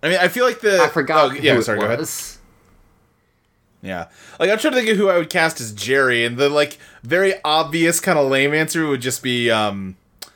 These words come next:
Speaker 1: wow, I'm blanking on his name. The, the, the, the
Speaker 2: Ma-,
Speaker 1: Batman
Speaker 2: Michael
Speaker 1: Butler.
Speaker 2: Caine.
Speaker 1: Holy crap.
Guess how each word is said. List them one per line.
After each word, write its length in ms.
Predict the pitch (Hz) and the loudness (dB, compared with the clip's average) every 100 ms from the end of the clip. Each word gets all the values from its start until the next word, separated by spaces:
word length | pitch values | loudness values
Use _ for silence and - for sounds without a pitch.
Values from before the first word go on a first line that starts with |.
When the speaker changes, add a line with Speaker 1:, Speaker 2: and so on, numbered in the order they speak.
| _ _ - | _ _ -10
Speaker 1:
wow, 380 | 104 139 156 147 | -2 2 2 2
I'm 260 | 143 147 | 0 -6
blanking 500 | 117 120 147 151 156 | -6 0 0 0 0
on 80 | 160 | 0
his 140 | 160 139 | 0 0
name. 480 | 127 110 101 98 - | 0 0 -4 -8 -6
The, 80 | 139 | -6
the, 80 | 123 - - 131 127 - | -6 -20 -20 -20 -20 -20
the, 120 | 156 120 _ - - 156 185 | -20 -20 _ -20 -14 2 4
the 80 | 180 | 4
Speaker 2:
Ma-, 120 | 208 | 2
Speaker 1:
Batman 320 | 185 170 160 | 2 2 2
Speaker 2:
Michael 120 | 160 165 | 2 0
Speaker 1:
Butler. 460 | 160 233 190 165 | 2 2 2 2
Speaker 2:
Caine. 220 | 170 185 - _ - - | -2 -4 -16 _ -20 -6
Speaker 1:
Holy 280 | 175 185 165 | 0 2 0
crap. 480 | - 156 113 - | 0 0 2 -2